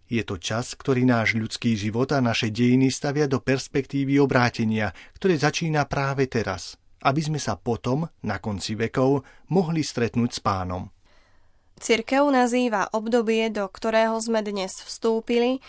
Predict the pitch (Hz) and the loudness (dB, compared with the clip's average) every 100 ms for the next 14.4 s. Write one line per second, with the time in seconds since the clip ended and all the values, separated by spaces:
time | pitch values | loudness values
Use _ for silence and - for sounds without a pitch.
0 | - - - - 247 247 262 262 269 - | -18 -20 -4 2 4 6 4 2 0 -2
1 | 247 226 220 220 202 190 185 202 226 277 | 0 2 0 -2 -2 -4 -4 -4 -4 -4
2 | 220 208 214 220 - 214 214 226 214 214 | -2 -4 -4 -2 0 2 0 0 -2 -2
3 | 233 226 233 - 202 180 185 _ _ _ | -4 -4 -4 -4 -4 -6 -8 _ _ _
4 | _ 233 240 233 233 214 226 233 226 208 | _ 2 4 4 2 2 2 2 0 0
5 | 175 190 - - - - 226 226 190 175 | -2 -6 -14 -20 -20 -6 -2 0 0 -2
6 | - 226 247 - - - - 214 208 208 | 0 2 2 -2 -10 -6 -2 -2 -2 -4
7 | 196 185 202 202 220 247 269 - 214 190 | -4 -8 -8 -2 0 0 -2 -2 -2 -2
8 | - 240 247 233 220 254 - 254 185 - | 0 0 2 0 0 2 2 2 0 -2
9 | - 240 247 240 208 196 233 247 240 - | 0 2 2 2 2 2 0 0 -2 -4
10 | 196 196 - 233 240 233 202 202 - 220 | -4 -4 -2 0 2 2 0 -2 -4 -2
11 | 214 214 208 214 196 196 190 226 254 233 | 0 0 0 -2 0 0 2 2 2 0
12 | 208 226 233 240 233 226 233 233 226 202 | 0 -2 0 0 0 0 0 0 0 -2
13 | 202 196 196 190 196 196 202 208 214 208 | -4 -4 -2 -2 -4 -4 -4 -4 -4 -6
14 | - 214 185 | -6 -4 -4